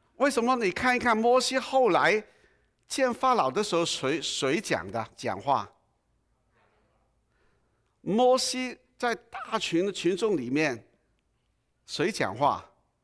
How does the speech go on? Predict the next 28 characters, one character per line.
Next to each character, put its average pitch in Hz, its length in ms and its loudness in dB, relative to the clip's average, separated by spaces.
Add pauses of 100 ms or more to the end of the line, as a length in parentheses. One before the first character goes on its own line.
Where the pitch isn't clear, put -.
(480)
摩 135 380 -20
西 165 340 -10
啊， 147 240 -14 (720)
摩 220 340 0
西， 220 400 -6 (280)
摩 220 280 0
西 233 320 -4
能 151 440 0
讲 104 400 -4
啊， 139 200 -6
怎 135 100 -4
么 170 100 -4
不 202 140 -6
能 156 200 2
讲 135 200 -4
啊？ - 180 -16 (1700)
但， 240 200 0 (280)
啊， 143 160 0
他 254 300 -4
也 196 120 2
不 233 160 -6
是 190 160 -8 (120)
骗 196 300 -2
神， 113 360 -4
可 - 160 -6
能 127 160 -2
我 117 160 -4
们 127 200 -2